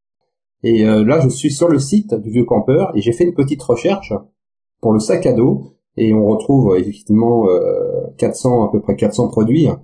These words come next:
Et quand on sélectionne uniquement les produits fabriqués en France, on se retrouve avec sept produits.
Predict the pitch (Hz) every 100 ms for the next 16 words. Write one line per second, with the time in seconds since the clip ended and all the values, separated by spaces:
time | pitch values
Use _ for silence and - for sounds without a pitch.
0 | _ _ _ _ 110 107 131 135 120 113
1 | - 147 139 - 139 131 139 131 143 135
2 | 107 - 113 123 135 127 110 113 131 110
3 | 101 - 147 160 104 98 _ _ _ _
4 | _ 104 120 113 143 113 110 - - 139
5 | - 107 95 95